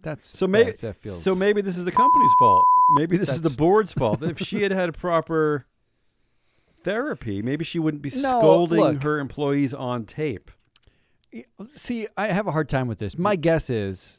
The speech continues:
Speaker 1: that Andy goes home and
Speaker 2: Mm-hmm.
Speaker 1: she has, she's like,
Speaker 2: Look
Speaker 1: her husband probably hasn't looked at the kids in three weeks.
Speaker 2: Looked like she was
Speaker 1: She's
Speaker 2: already
Speaker 1: still
Speaker 2: home. Yeah.
Speaker 1: She's still gotta, like, do all the cooking and
Speaker 2: You might be
Speaker 1: stuff at
Speaker 2: right.
Speaker 1: home because that's the majority of women.
Speaker 2: It is
Speaker 1: In
Speaker 2: Michigan,
Speaker 1: fact,
Speaker 2: after all.
Speaker 1: there,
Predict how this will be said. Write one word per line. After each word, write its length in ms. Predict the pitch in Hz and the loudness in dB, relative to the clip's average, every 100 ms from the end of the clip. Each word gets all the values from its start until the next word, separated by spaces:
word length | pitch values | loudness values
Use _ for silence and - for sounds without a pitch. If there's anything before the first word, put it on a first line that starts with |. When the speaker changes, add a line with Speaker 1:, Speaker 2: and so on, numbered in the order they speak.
| - | -6
Speaker 1:
that 220 | 131 131 | -4 -2
Andy 280 | 151 170 170 | -4 -4 -4
goes 280 | 147 131 120 | -2 -2 -2
home 360 | 117 117 107 107 | -4 -4 -4 -6
and 120 | 110 | -6
Speaker 2:
Mm-hmm. 80 | 92 | -6
Speaker 1:
she 180 | 95 120 | -6 -4
has, 280 | 113 113 - | -4 -6 -10
she's 420 | - 143 135 123 | -6 -2 -2 -4
like, 360 | 127 113 110 - | -4 -2 -4 -6
Speaker 2:
Look 100 | 113 | -6
Speaker 1:
her 140 | 113 | -2
husband 380 | 120 123 135 117 | -2 -2 -4 -4
probably 260 | 117 113 | -2 -2
hasn't 400 | 95 123 120 143 | -2 -2 -2 -6
looked 260 | 131 127 - | -6 -6 -6
at 80 | 123 | -10
the 80 | 123 | -8
kids 380 | - 117 104 | -4 -4 -4
in 140 | 117 101 | -8 -8
three 220 | 107 113 | -6 -6
weeks. 320 | 110 110 98 | -4 -4 -4
Speaker 2:
Looked 120 | - | -6
like 100 | 277 | -8
she 120 | - 170 | -2 0
was 80 | 127 | 2
Speaker 1:
She's 40 | |
Speaker 2:
already 260 | 117 107 117 | 2 4 2
Speaker 1:
still 200 | 135 139 | 2 0
Speaker 2:
home. 200 | 85 78 - | -4 -12 -14
Yeah. 240 | 95 80 71 _ _ - | -12 -12 -16 _ _ -14
Speaker 1:
She's 220 | - 139 | -8 -8
still 400 | - 156 160 160 | -2 2 2 2
gotta, 300 | 147 147 143 | 4 4 4
like, 240 | 139 135 117 | 2 0 0
do 120 | 135 | 0
all 100 | 131 | 0
the 80 | 139 | 0
cooking 720 | - 135 - 135 131 127 147 | -2 -4 -4 -6 -4 -6 -8
and 120 | 135 120 | -8 -4
Speaker 2:
You 40 | |
might 80 | 262 | -2
be 40 | |
Speaker 1:
stuff 100 | 240 214 | 0 2
at 60 | |
Speaker 2:
right. 220 | 156 151 | 2 2
Speaker 1:
home 300 | 123 117 110 | 0 -2 -4
because 280 | 104 113 107 | -6 -8 -6
that's 420 | 127 123 156 - | -4 -4 -4 -8
the 80 | 143 | -6
majority 760 | 131 107 104 139 151 156 156 165 | -6 -4 0 2 2 2 2 2
of 240 | 151 110 | 0 -2
women. 260 | 139 139 131 | -4 -2 2
Speaker 2:
It 60 | |
is 140 | 170 143 | 2 4
Speaker 1:
In 60 | |
Speaker 2:
Michigan, 380 | 160 - 147 165 | 0 2 0 2
Speaker 1:
fact, 20 | 101 | 0
Speaker 2:
after 320 | 95 92 90 | -4 -6 -6
all. 260 | 85 90 - | -6 -10 -8
Speaker 1:
there, 160 | 151 | -8